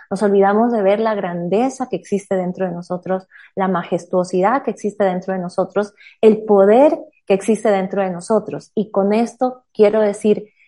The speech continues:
que hemos muchas veces cedido nuestro poder sintiéndonos débiles, que no podemos con las cosas, que siempre necesitamos ayuda para poder sentirnos protegidas porque no tenemos esa capacidad. Entonces,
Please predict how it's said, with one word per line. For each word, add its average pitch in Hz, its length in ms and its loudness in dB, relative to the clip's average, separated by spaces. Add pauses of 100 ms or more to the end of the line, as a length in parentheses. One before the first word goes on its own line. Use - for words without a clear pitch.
(140)
que - 240 2
hemos 214 600 2
muchas 247 420 -2
veces 220 520 -4
cedido 214 640 2
nuestro 180 380 -6
poder 180 420 0 (240)
sintiéndonos 226 1000 0
débiles, 226 680 2 (360)
que 190 120 -4
no 196 180 0
podemos 240 500 2
con 175 180 -10
las 165 160 -12
cosas, 220 540 -2 (480)
que 196 580 2 (120)
siempre 240 400 0
necesitamos 208 680 -4
ayuda 202 360 -2
para 190 280 -6
poder 185 260 -2
sentirnos 208 560 -2
protegidas 196 760 0 (320)
porque 196 220 -2
no 190 180 0
tenemos 220 360 0
esa 208 180 -10
capacidad. 175 640 -4 (300)
Entonces, 220 560 2